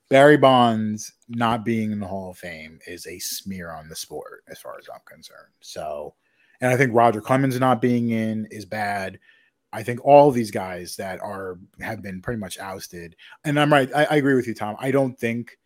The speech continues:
that you should just, you should, like, kind of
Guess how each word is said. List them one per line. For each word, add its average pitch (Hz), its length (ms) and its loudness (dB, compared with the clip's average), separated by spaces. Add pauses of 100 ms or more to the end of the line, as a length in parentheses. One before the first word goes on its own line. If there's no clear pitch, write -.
(480)
that 113 500 2 (480)
you 120 140 -4
should 113 180 -4
just, 110 220 -6
you 110 140 -8
should, 101 260 -12
like, 107 260 -8
kind 113 220 -6
of 101 240 -8